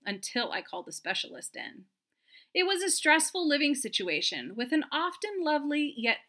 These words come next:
always eccentric landlord living right next door. I lived in Silicon Valley, known for incredible technology, yet also related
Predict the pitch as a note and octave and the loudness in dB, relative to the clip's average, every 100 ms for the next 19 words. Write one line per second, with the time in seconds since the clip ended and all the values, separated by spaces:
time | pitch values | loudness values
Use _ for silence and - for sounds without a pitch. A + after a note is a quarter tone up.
0 | - A3 A#3+ F#3+ F3+ F3+ - G3 - G#3 | -4 -2 0 0 -2 -2 -6 -8 -4 -4
1 | F#3+ - - G3 F#3+ F#3 F3 E3 - - | -4 -10 -10 -10 -8 -10 -10 -12 -12 -16
2 | G#3+ G#3 G#3+ G3+ G3+ G3+ - F3+ - - | -10 -6 -4 -4 -2 -4 -4 -10 -10 -12
3 | - - - _ _ _ _ _ _ - | -12 -14 -18 _ _ _ _ _ _ -20
4 | _ _ B3+ C#4+ C#4+ C4 B3+ B3 A#3+ A#3 | _ _ 6 8 6 6 4 4 2 0
5 | A3+ G#3 G3 G3 A3+ B2+ C#3+ F#3+ - G#3+ | -2 -2 2 2 2 -2 -6 -12 -4 2
6 | B3+ C4 B3+ A#3+ G3+ - - A#3+ B3 G#3+ | 4 4 2 2 0 -6 2 6 6 4
7 | F#3+ G#3+ - G#3+ B3+ A#3 F3+ F#3 G3+ _ | -4 -8 -6 -4 -2 -2 -4 -6 -10 _
8 | A3 B3+ - D4 F4 F#4+ F4+ F4 E4+ F#4+ | 0 0 2 0 0 0 0 0 0 2
9 | F#4 A3+ A#3 | 4 4 2